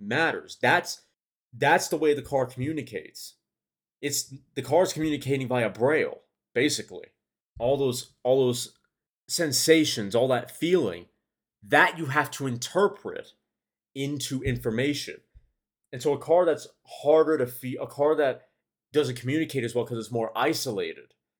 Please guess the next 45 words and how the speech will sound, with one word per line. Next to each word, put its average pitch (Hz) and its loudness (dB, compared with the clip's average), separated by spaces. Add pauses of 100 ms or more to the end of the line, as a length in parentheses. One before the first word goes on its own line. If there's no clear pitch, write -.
(420)
because 127 -8
it's 127 -6
not 135 -2
as 104 -6
feely, 170 2
you - -12
know, 113 2
a - 2
lot 101 2
of 104 -2
normal 156 4
cars. 90 -6 (800)
When 156 -2
it 156 -2
comes 156 -2
to 143 -4
racing, 185 2
that 143 4
can 214 -4
be 247 4
a 254 6
harder, 214 4
that 170 4
can 208 0
be 208 -2
harder 190 2
to 185 0
trust. - -6 (200)
It 143 -10
can 175 -6
be 185 2
a 170 0
lot 208 2
harder 139 2
to 123 -2
trust 131 -6
because 135 -12
you 160 -12
just 160 -4
don't 180 2
know 151 0
what's 139 -2
happening. 226 -8 (480)
The 135 -6
car, 185 4